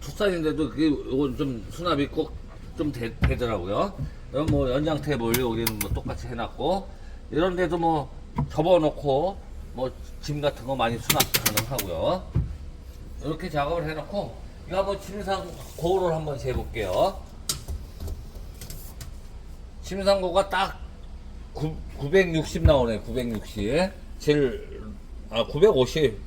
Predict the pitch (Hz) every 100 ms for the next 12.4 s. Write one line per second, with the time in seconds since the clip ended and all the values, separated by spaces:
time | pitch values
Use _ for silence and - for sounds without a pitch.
0 | - - - - - - - - - -
1 | - - 139 170 170 190 214 - 196 185
2 | 185 190 240 135 143 113 - - - -
3 | - - - - - - - 175 190 180
4 | 135 127 151 214 - - - - - -
5 | - - 214 202 233 226 233 208 208 208
6 | 202 208 196 196 165 151 151 190 - -
7 | - - - - - - - - - -
8 | - - - - - - - - - -
9 | - - - - - - - - - -
10 | - - - - - - - - - -
11 | - - - - - - 208 208 254 -
12 | 220 202 202 165